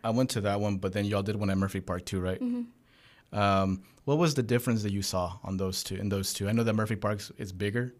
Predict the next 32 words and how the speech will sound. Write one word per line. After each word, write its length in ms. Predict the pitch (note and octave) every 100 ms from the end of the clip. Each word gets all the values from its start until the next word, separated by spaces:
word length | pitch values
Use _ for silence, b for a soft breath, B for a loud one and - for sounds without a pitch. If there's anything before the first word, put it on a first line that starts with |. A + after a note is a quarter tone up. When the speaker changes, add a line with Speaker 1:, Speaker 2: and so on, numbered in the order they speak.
| -
Speaker 1:
and 140 | G2+
it's 100 | G2+
Speaker 2:
Mm-hmm. 80 | B2
Speaker 1:
more, 260 | G2+ G2+ G2 - _ -
uh, 420 | F#2+ F#2+ F2+ F2+ B B -
I 40 |
feel 140 | G#2 G2
like 80 |
there's 180 | G2 F#2+
more 180 | G2+ G2
folks 260 | F#2+ F#2+ -
from 100 | F#2+
the 80 |
homeless 260 | F2 F#2+ G2
community 460 | - G#2+ A2 A2 A2+
there. 200 | A#2+ A#2+
Speaker 2:
Mm-hmm. 480 | B3+ B3 A#3+ - G2+
Speaker 1:
Um, 400 | - F#2 F2+ - -
what 160 | A2 A2
were 100 | G2+
some 180 | G#2+
of 60 | G#2
the, 120 | F#2 F#2 G2+
like, 160 | F#2+ -
the 60 |
big 200 | F2 F#2+
differences 380 | F#2+ F#2+ F#2 F#2+
you 80 | F#2
saw 120 | F#2+
between 360 | F#2 F2+ G2 F#2+
both 180 | F#2 E2+
events, 460 | F2 F#2 - -